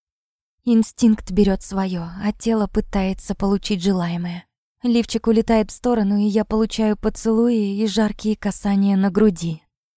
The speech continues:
Когда рука Майкла поддевает край трусиков, я перестаю дышать.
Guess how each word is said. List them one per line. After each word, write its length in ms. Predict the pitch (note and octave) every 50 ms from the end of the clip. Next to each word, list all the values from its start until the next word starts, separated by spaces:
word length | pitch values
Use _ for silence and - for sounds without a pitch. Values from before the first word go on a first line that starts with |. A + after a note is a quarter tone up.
| _ _ _ _ _ _ _ _ _
Когда 320 | - G#3+ G#3+ G3+ F#3 G3
рука 300 | F#3 F#3 F#3 - - F#3+
Майкла 440 | F#3+ G3 G3 F#3+ F3+ - - G3 F#3 -
поддевает 600 | - A3 G3 F3+ F3+ G#3+ F#3+ F#3 F3+ F3+ F3+ -
край 280 | - - G3 G#3 F#3+ F#3+
трусиков, 580 | - - A3 A3 A3 - - - - F#3 - _ _ _ _ _ _ _ _ -
я 200 | A#3+ A#3+ A3 A3 - -
перестаю 520 | A#3+ A3+ A3+ A3 - - A3 G#3 A3 A3+
дышать. 520 | G3 A3 G#3+ - - F#3 F3 F#3 - -